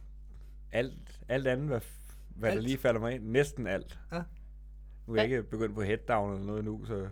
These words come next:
Speaker 2: Mm.
Speaker 3: Hvad er dit
Speaker 2: Men
Speaker 3: yndlingsmotiv? Hvad kan du allerbedst lide
Speaker 1: Ej,
Speaker 3: at
Speaker 1: det
Speaker 3: tage billeder af?
Speaker 1: det er, når vi fl-,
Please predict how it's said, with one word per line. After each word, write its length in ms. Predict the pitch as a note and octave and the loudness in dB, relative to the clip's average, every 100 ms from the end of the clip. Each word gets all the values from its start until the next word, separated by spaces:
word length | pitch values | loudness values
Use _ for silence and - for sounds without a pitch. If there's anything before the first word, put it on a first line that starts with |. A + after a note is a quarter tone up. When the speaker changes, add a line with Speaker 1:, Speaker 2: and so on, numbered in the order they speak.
| F#2+ | -6
Speaker 2:
Mm. 120 | A#2+ - - - - | -10 -10 -14 -14 0
Speaker 3:
Hvad 160 | A3+ | 4
er 60 | C3 | 4
dit 100 | C3+ | 8
Speaker 2:
Men 80 | A#3+ | 8
Speaker 3:
yndlingsmotiv? 760 | C4+ D4 - A3 - G3 - - - - | 8 4 0 -6 -2 -2 -2 -10 -14 -2
Hvad 140 | - A#3 | 0 2
kan 80 | |
du 60 | B3+ | 2
allerbedst 520 | A3 A3 A3 G3+ G3+ - | 2 2 2 -2 -4 -6
lide 200 | G3+ - - - - | -6 -6 -14 -14 -12
Speaker 1:
Ej, 60 | |
Speaker 3:
at 40 | F#2 | -4
Speaker 1:
det 80 | C3 | 2
Speaker 3:
tage 120 | C#3 | 4
billeder 280 | D#3 G3+ G3+ | 4 2 2
af? 140 | F3+ - | 0 4
Speaker 1:
det 80 | C#3 | 8
er, 80 | C3 | 8
når 100 | B2 | 6
vi 80 | G#2+ | 0
fl-, 280 | G2+ G2+ | -4 -8